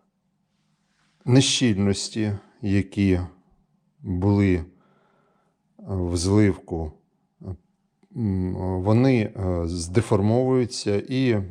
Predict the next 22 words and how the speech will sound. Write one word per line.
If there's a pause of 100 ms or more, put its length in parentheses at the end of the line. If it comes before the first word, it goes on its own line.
за
температури,
якщо
це
відбувається (760)
в
гарячому
стані, (400)
за
цією
температурою,
е, (260)
структура
позбувається (160)
більшої
частини (260)
дефектів, (460)
таких
як (120)
пори,
е, (580)
значне